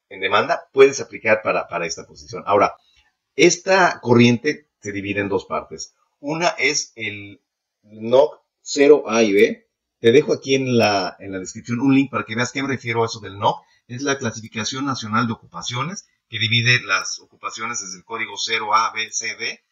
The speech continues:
desde la más alta a nivel directiva hasta la D, en donde no requieres más que la experiencia y no requieres nada de, de, de estudios. Otra cosa bien importante es que no debes estar en las ocupaciones excluidas. Saskatchewan tiene una lista de ocupaciones que excluyen este programa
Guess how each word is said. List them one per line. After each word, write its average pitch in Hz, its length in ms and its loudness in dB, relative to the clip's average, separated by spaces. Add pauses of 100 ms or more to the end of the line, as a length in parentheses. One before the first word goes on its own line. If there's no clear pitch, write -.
(140)
desde 92 220 -20
la 101 120 0
más 98 220 -2
alta 104 320 2
a 101 40 -2
nivel 104 200 -8
directiva 127 560 -4 (220)
hasta - 280 -6
la 101 120 4
D, 117 140 0
en 139 80 -4
donde 107 240 -6
no 107 100 0
requieres 104 360 -8
más 92 160 -14
que 90 80 -14
la 90 40 -10
experiencia 110 440 -6
y - 20 -6
no 101 100 -4
requieres 95 300 -12
nada 90 220 -6
de, 80 180 -12
de, 80 240 -14
de 78 100 -20
estudios. - 440 -20 (400)
Otra 165 320 2
cosa 160 180 0
bien 147 140 2
importante 123 640 -6
es 107 120 -10
que 113 120 -4
no 127 480 2
debes 123 380 -4
estar - 320 -4 (300)
en 127 140 -2
las 135 160 4
ocupaciones 117 640 -4
excluidas. 147 640 -2 (240)
Saskatchewan 175 640 -2
tiene 170 160 -6
una 156 180 -2
lista 147 380 -2
de 135 60 0
ocupaciones 131 640 -6
que 98 140 -8
excluyen 151 520 -4
este 117 180 -10
programa 110 500 0